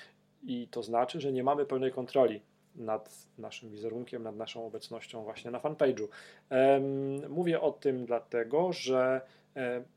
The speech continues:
moim zdaniem najlepszą strategią, najlepszym podejściem jest oczywiście posiadanie swojej własnej strony internetowej, na którą na przykład kierujemy płatny ruch internetowy albo którą,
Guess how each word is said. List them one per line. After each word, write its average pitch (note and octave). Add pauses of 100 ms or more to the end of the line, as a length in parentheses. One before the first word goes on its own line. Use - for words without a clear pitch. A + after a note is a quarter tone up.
(420)
moim C#3
zdaniem B2+
najlepszą A#2
strategią, B2
najlepszym B2
podejściem B2 (760)
jest B2
oczywiście C3
posiadanie A2+
swojej A#2
własnej A#2+
strony B2+
internetowej, D3+ (480)
na B2
którą A2
na G#2+
przykład -
kierujemy A2+
płatny A#2
ruch C#3
internetowy C#3
albo A2+
którą, A2+